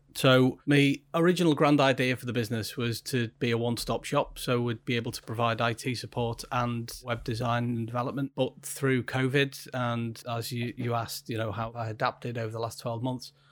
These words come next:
one of the ways I've adapted is the majority of people that were getting in touch for I T related issues. And because the tech being what it is these days, it's infinitely easier to remote onto somebody's computer,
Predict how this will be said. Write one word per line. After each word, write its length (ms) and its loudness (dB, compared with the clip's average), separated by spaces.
one 140 0
of 80 0
the 60 0
ways 240 0
I've 60 -6
adapted 460 0
is 240 -4
the 80 -4
majority 500 -2
of 80 -8
people 300 -6
that 100 -4
were 60 -10
getting 180 -4
in 80 -6
touch 380 -8
for 320 0
I 140 2
T 200 0
related 380 2
issues. 580 0
And 260 -2
because 440 -2
the 160 -2
tech 400 -2
being 240 2
what 100 2
it 80 -2
is 160 2
these 220 -2
days, 340 2
it's 320 -8
infinitely 480 -2
easier 400 2
to 160 -4
remote 380 0
onto 180 -4
somebody's 400 -4
computer, 640 -4